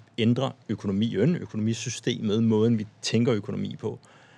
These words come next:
Og det er jo meget der, du også kan se, når du ser, hvorfor går E U så meget ind i det her. Det er jo interessen om at prøve at sige, "Jamen, vi har jo ikke nogen ressourcer og råvarer, sådan af nævneværdig karakter i Europa.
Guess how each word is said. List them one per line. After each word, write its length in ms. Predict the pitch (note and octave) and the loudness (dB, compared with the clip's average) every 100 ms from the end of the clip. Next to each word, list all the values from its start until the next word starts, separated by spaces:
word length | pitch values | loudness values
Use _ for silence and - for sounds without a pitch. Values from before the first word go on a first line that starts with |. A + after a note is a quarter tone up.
| - | -12
Og 100 | - | 0
det 60 | A2 | 6
er 20 | |
jo 80 | C3+ | 8
meget 340 | B2 G2+ A2+ | 8 6 4
der, 240 | G#2 A2 G2 | 4 2 0
du 140 | E2 | -2
også 140 | G2+ - | -4 -4
kan 100 | G#2+ | -6
se, 300 | G#2 C#2+ A#1+ B1 | -6 -8 -10 -12
når 60 | |
du 80 | F#2 | -8
ser, 140 | - | -6
hvorfor 220 | F#2 F#2+ F#2+ | -4 -4 -6
går 100 | G2 | -6
E 160 | A#2+ B2 | -4 -4
U 120 | A#2+ | -4
så 100 | G#2+ | -4
meget 180 | G#2 G2 | -4 -4
ind 100 | G2 | -4
i 40 | |
det 120 | G2 | -4
her. 60 | G2 | -4
Det 120 | A2 | -4
er 40 | |
jo 60 | G#2+ | -2
interessen 580 | G#2 G2 G#2+ F2+ G#2 A#2 | -2 -2 -4 -4 -4 -4
om 100 | G#2 | -4
at 80 | F2+ | -4
prøve 120 | G2+ | -4
at 60 | |
sige, 120 | G2+ G2+ | -4 -4
"Jamen, 160 | F#2+ | -4
vi 40 | F#2 | -2
har 100 | F#2 | 0
jo 60 | |
ikke 120 | G#2+ A2 | 0 0
nogen 480 | G#2 G#2+ A2 A2+ - | 0 0 0 -2 -4
ressourcer 500 | F#2+ - A2 G#2+ A#2+ | -6 -2 0 0 2
og 200 | G#2+ F#2+ | 0 -2
råvarer, 400 | F2+ F2+ G#2 F#2 | -4 -4 -4 -6
sådan 220 | - F#2 | -8 -8
af 80 | F2+ | -6
nævneværdig 420 | F#2 G2+ G2 F#2 | -4 -4 -4 -6
karakter 340 | - F2 G2+ F#2 | -10 -8 -4 -4
i 120 | F#2 | -4
Europa. 380 | F#2 G#2+ A#2+ | -2 0 2